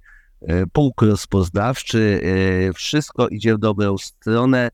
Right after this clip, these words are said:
Czekamy na ostateczne decyzje i myślę, że Ełczanie już niedługo też będą mogli się cieszyć tak naprawdę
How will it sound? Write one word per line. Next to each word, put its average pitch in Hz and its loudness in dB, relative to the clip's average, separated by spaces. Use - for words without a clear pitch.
Czekamy 123 2
na 104 2
ostateczne 98 -2
decyzje 110 0
i 90 -4
myślę, 104 2
że 92 -2
Ełczanie 104 0
już 139 0
niedługo 107 2
też 117 0
będą 110 2
mogli 117 0
się 104 -2
cieszyć 123 0
tak - -6
naprawdę 131 0